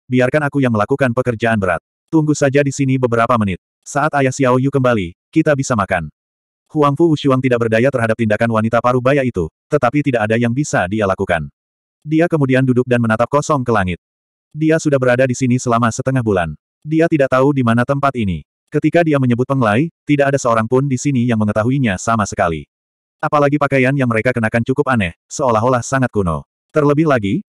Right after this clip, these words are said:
ada beberapa aturan yang hanya dia lihat di buku-buku kuno. Mereka sama sekali tidak populer di dunia penglai. "Di mana sebenarnya tempat ini?"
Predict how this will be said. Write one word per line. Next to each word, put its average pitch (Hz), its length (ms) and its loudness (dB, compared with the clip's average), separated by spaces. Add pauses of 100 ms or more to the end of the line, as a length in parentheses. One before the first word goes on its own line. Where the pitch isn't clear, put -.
(160)
ada 147 240 2
beberapa 131 240 2
aturan 117 320 0
yang 110 160 -2
hanya 120 240 0
dia 117 160 0
lihat 120 240 0
di 113 80 -2
buku-buku 123 400 0
kuno. 87 320 -2 (560)
Mereka 147 320 0
sama 143 240 0
sekali 131 240 0
tidak 123 240 -2
populer 120 320 2
di 131 160 -4
dunia 131 240 0
penglai. 90 400 -2 (520)
"Di 156 200 -2
mana 151 160 2
sebenarnya 131 480 0
tempat 135 320 -2
ini?" 95 240 -2